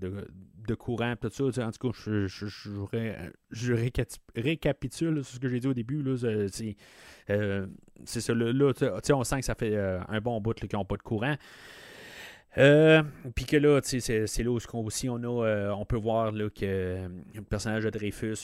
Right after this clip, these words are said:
là, que lui, il réussit à activer sa tablette, euh, puis que finalement, ben, tu sais, il peut revoir ses enfants, des affaires de même, là, tu sais, il y a des, des, des, des, en tout cas, tu sais, on, on, on peut comprendre, là, que, tu sais, comme on a un peu un semblant que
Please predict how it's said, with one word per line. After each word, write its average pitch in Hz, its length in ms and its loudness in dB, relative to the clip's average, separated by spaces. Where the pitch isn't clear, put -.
là, 104 80 -4
que - 100 -8
lui, 104 220 -4
il 107 40 -2
réussit 107 260 -4
à - 20 -2
activer 110 300 -8
sa 107 140 -6
tablette, 104 640 -4
euh, 101 180 -2
puis 104 160 -8
que 101 200 -6
finalement, 95 320 -8
ben, 95 100 -2
tu - 80 -8
sais, 101 60 -8
il - 20 -6
peut - 80 -6
revoir 101 240 -6
ses 101 200 -8
enfants, 98 320 -6
des 98 120 -8
affaires 101 220 -4
de 92 160 -4
même, 98 180 -6
là, 98 100 -6
tu - 100 -8
sais, 110 60 -4
il 104 120 -4
y 98 240 0
a - 20 -4
des, 92 160 -2
des, 92 160 -6
des, 92 160 -6
des, 90 320 -8
en 98 60 -6
tout - 80 -14
cas, 113 100 -6
tu 117 220 -4
sais, 101 140 -8
on, 85 260 -6
on, 107 240 -6
on 113 60 -2
peut 123 120 -2
comprendre, 110 460 0
là, 104 80 2
que, 120 100 -4
tu - 120 -4
sais, - 100 -4
comme 139 180 0
on 135 160 0
a 131 40 0
un 123 120 0
peu 175 220 2
un 151 80 2
semblant 135 420 0
que 143 300 2